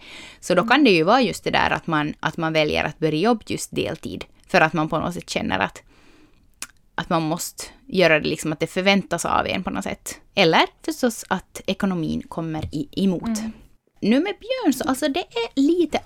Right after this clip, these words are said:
Speaker 1: verkligen annorlunda nu, för nu har jag som så mycket annat då med mitt eget företag. Och liksom att jag har ganska mycket jobb.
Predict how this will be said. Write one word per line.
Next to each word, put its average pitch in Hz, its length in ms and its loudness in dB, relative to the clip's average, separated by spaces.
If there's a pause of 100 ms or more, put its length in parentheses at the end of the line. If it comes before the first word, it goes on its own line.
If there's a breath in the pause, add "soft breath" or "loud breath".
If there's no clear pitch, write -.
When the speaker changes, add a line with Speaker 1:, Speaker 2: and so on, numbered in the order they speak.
(120)
Speaker 1:
verkligen 190 480 -2
annorlunda 160 600 -2
nu, 160 120 -4
för 240 100 -4
nu 285 80 4
har 381 160 0
jag 269 100 0
som 196 140 -2
så 190 100 -4
mycket 185 280 -2
annat 165 340 -2
då 165 60 2
med 160 160 -2
mitt 156 160 -4
eget - 240 -4
företag. - 600 -8 (1000 loud breath)
Och - 440 0
liksom 190 300 0
att 180 100 -4
jag 214 100 2
har 254 420 4 (500)
ganska 214 280 0
mycket 220 220 0 (120)
jobb. - 380 -4